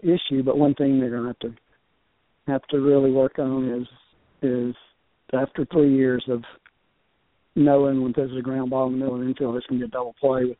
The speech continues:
Mikey White and Kyle Overstreet. You know, it's gonna take some,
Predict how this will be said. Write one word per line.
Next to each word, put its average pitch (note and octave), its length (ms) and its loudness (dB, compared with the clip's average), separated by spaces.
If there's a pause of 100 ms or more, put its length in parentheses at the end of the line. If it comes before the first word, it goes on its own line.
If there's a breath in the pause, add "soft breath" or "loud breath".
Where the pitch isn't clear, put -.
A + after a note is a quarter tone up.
Mikey C3 400 0
White B2 340 -6
and B2+ 140 -8 (400)
Kyle B2+ 240 4
Overstreet. B2+ 540 -2 (320)
You C#3 100 0
know, B2+ 120 0
it's B2+ 140 -8
gonna C3+ 180 0
take C3+ 160 2 (100)
some, B2 260 -2